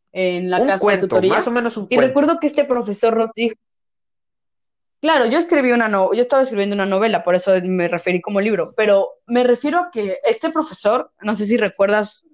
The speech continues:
Speaker 1: lo que dijo, yo recuerdo, y dijo algo como, "Chicos, si están escribiendo un libro, si están escribiendo un libro y se sienten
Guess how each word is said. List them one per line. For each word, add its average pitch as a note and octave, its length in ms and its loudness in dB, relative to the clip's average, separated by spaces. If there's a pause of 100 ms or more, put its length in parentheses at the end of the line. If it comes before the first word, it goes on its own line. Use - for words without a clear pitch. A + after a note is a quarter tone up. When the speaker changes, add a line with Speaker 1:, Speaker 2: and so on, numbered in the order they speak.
Speaker 1:
lo F#3+ 220 -2
que F#3+ 100 0
dijo, F#3 300 0
yo A3+ 180 0
recuerdo, A#3+ 520 0 (340)
y A3+ 140 0
dijo A3+ 340 2
algo A#3 340 2
como, F#3 520 -2 (340)
"Chicos, A#3+ 360 0
si A3+ 60 0
están B3 240 0
escribiendo A3 560 0
un A3 160 0
libro, A3 540 0 (320)
si - 120 -8
están B3 180 0
escribiendo A3 400 0
un A3 100 2
libro A#3+ 200 4
y - 20 2
se B3 120 -6
sienten A3 580 -2